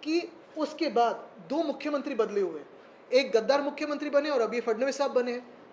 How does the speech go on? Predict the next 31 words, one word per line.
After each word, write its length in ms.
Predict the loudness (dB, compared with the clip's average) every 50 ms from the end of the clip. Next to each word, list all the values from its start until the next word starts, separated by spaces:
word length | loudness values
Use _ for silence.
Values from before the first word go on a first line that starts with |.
| -16 -10
जीआर 500 | -4 0 2 4 4 4 0 -2 -6 -12 -18 -20 -20 -8 -6
हिंदी 260 | -4 -2 0 0 0
के 120 | 0 0
शक्ति 320 | -2 -2 -4 -4 -4 -8 -8
का 120 | -6 -8
किसने 460 | -8 -8 -8 -8 -10 -8 -6 -4 -2
लाया 200 | 0 0 0 -2
है? 100 | -4 -8 -12 -18 -20 -20 -20 -20 -20 -20 -20 -20 -20 -14 -8 -4
हमारे 280 | -2 0 2 2 0
समय 240 | 0 -2 -2 -4 -4
में 120 | -4 -4
हमने 240 | -6 -6 -6 -6 -6
मराठी 360 | -4 -2 -2 -2 -2 0 -2
अनिवार्य 340 | -2 0 2 2 2 2 0
की 160 | -2 -4 -10
थी 140 | -14 -14 -18 -20 -20 -20 -20 -20 -12 -4
और 140 | -2 -2 0
हर 140 | 2 2 2
एक 160 | 2 2 0
बोर्ड 160 | -2 -2 -2
में 100 | -2 -4
की 120 | -6 -6 -6
थी, 100 | -8 -6
फिर 140 | -2 0 2
वो 80 | 2
आईबी 260 | 2 2 0 0 0
हो, 180 | 0 0 2 2
आईजीसीएसई 580 | 2 2 0 0 -2 -6 -4 -6 -6 -6 -4 -4
हो, 120 | -2 -2
सीबीएसई 480 | -2 -6 -8 -8 -6 -8 -8 -6 -2 -2
हो, 220 | -2 -2 -2